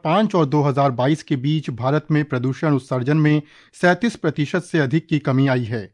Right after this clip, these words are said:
श्री यादव ने कहा कि अध्यक्ष के रूप में भारत एक खुले, रचनात्मक और सर्वसम्मति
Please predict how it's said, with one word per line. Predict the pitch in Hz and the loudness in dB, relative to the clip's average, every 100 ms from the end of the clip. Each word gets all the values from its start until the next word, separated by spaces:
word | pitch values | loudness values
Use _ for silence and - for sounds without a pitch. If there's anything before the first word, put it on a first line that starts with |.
| _ _ _ _ | _ _ _ _
श्री | 139 131 | -2 0
यादव | 131 147 143 | 0 0 0
ने | 135 | 0
कहा | 127 151 | 0 0
कि | - | 0
अध्यक्ष | 143 117 - | -2 -2 -6
के | - 127 | -2 -2
रूप | 131 147 | 0 0
में | 156 131 | 0 0
भारत | 120 131 139 | 0 -2 0
एक | 151 151 156 143 - _ - | 0 2 -2 -4 -10 _ -4
खुले, | - 170 202 262 | 4 6 6 4
रचनात्मक | 147 - 143 139 170 190 170 | -4 0 0 2 0 0 2
और | 143 143 143 | 2 4 2
सर्वसम्मति | 143 - 190 196 - 156 151 156 185 | 0 2 2 0 -2 0 0 0 -2